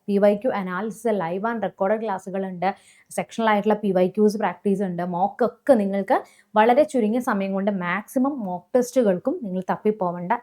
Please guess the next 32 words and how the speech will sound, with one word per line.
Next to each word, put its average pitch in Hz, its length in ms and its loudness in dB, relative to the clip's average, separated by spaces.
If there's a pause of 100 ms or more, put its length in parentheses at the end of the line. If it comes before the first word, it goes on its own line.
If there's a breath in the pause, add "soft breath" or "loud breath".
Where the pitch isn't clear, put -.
(100)
എല്ലാം 208 300 0 (160)
ഇൻക്ലൂഡ് 190 380 -4
ചെയ്തിട്ടുള്ള 185 400 -4 (460 loud breath)
ഒരു 240 80 2 (120)
കംപ്ലീറ്റ് 254 520 0
ആയിട്ടുള്ള 190 320 -2
ഒരു 196 80 -4 (200)
പാക്കേജാണ് 220 760 2 (320)
എ - 20 0 (120)
സെഡ് 220 160 -2
ബി 247 120 6
അക്കാഡമി 196 400 -2
നിങ്ങൾക്ക് 190 300 -4
വേണ്ടി 190 200 -2
പ്രൊവൈഡ് 185 340 0
ചെയ്യുന്നത്. 202 300 2 (500 loud breath)
അപ്പോൾ 277 140 6 (120)
ഈ - 100 4
ഒരു 381 160 4
കോഴ്സിൽ 247 300 4 (100)
ജോയിൻ 208 300 2
ചെയ്യാനായിട്ട് 196 460 0
നിങ്ങൾ 196 200 -2
എന്ത് 190 160 -2
ചെയ്യുക, 180 440 -2
just 208 220 -2 (100)
പ്ലേ 185 100 0 (100)
സ്റ്റോറിൽ 208 340 -2
പോയി 247 160 0 (220)
നമ്മളുടെ 185 300 -4 (120)
ആപ്ലിക്കേഷൻ 240 460 -2
ഡൗൺലോഡ് 190 400 0